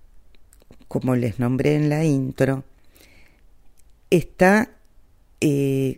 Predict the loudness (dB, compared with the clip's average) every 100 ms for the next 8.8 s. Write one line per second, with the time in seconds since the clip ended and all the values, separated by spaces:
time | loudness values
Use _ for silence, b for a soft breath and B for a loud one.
0 | -6 -2 2 2 0 -2 0 0 0 0
1 | 0 -2 -2 0 0 0 -2 -4 -4 b
2 | b b b 0 2 2 0 0 0 0
3 | -2 0 -2 -2 -4 -4 -2 -4 -2 -2
4 | -2 0 0 -2 -2 0 -2 -4 -6 -8
5 | -8 -14 -20 -20 b b b b b b
6 | b b 0 0 4 4 4 2 2 2
7 | 0 -2 0 0 0 -2 -4 -4 -4 2
8 | 2 2 0 0 4 4 4 -4